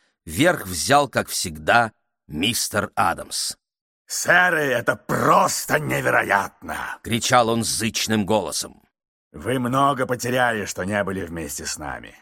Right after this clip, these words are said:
Speaker 2: Запишите в свои книжечки, что вы всё потеряли, мистеры!»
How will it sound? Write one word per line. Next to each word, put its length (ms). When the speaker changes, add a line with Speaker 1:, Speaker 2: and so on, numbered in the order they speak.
Speaker 2:
Запишите 640
в 60
свои 200
книжечки, 600
что 160
вы 100
всё 320
потеряли, 480
мистеры!» 500